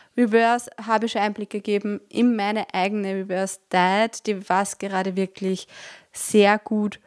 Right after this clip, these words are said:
läuft. Aber ich weiß, dass das ein sehr kleiner Teil ist, dem so geht. Deswegen werde ich meine Erfahrungen von der letzten Reverse Diet teilen, aber auch, ähm, Erfahrungen von anderen Athletinnen,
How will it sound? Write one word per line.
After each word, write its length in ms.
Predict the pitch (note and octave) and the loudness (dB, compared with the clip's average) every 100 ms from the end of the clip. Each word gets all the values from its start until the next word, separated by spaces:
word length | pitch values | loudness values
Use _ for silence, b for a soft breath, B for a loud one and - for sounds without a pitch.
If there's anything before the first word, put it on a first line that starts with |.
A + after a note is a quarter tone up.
| b b | b b
läuft. 680 | F#3+ F#3+ F#3 G#3+ E4 - - - _ - | -2 2 2 0 -4 -10 -20 -20 _ -2
Aber 460 | F#3+ G3+ F3+ F#3+ G3 | 0 2 2 2 -2
ich 140 | G3 F3+ | -6 0
weiß, 380 | F3+ G3 G3 | 2 2 0
dass 220 | - F3 - | -8 -10 -4
das 340 | F#3+ F3+ - _ | -2 -2 -4 _
ein 300 | D#3+ E3+ - | -2 -2 -4
sehr 460 | - - F#3 E3 E3+ | -8 -4 0 2 0
kleiner 460 | - D#3+ D#3+ D#3 | -4 -4 -4 -6
Teil 340 | - F3 D3 E3 | -6 -4 -2 -2
ist, 640 | - E3+ E3+ F3+ - - | 0 -2 -2 -4 -12 -2
dem 160 | F3 D#3+ | 0 0
so 160 | - | -2
geht. 380 | F3+ F3+ F#3 - | -6 -4 -4 -2
Deswegen 420 | D#3+ - E3 F3 | -4 -2 -4 -4
werde 200 | E3+ E3 | -2 -2
ich 60 | E3+ | -4
meine 220 | F3 F3 | -4 -4
Erfahrungen 540 | E3+ - F3 F3 F3 F3 | -4 0 2 2 -2 -4
von 180 | F3+ | -6
der 80 | E3+ | -2
letzten 320 | F3+ A3+ - | 0 0 -2
Reverse 320 | G3 F#3+ G3 - | -4 -2 -4 0
Diet 300 | F3+ F3+ - | 0 0 -2
teilen, 400 | G3 F3+ F#3 F#3 B B B B - | -2 0 -2 -6 B B B B 6
aber 400 | F#3+ F#3+ G3 - | 6 6 0 -2
auch, 420 | D#3+ F#3+ F#3+ - B B B _ | -2 -2 -4 -10 B B B _
ähm, 560 | E3 F3 F3 F3+ F3 F#3 - _ _ _ | 2 4 4 2 -2 -8 -18 _ _ _
Erfahrungen 720 | G3 - G3 G#3 G#3 G#3 G3+ | -4 4 6 6 2 -4 -6
von 320 | F#3+ G#3 G3+ | -8 -8 -8
anderen 460 | F3 F#3+ G3 G3+ G3 | -4 -2 -2 -2 -2
Athletinnen, 880 | F#3 - G#3 G#3 - G3+ G3 G3 G3 | -4 0 0 -2 -4 -4 -2 -2 -4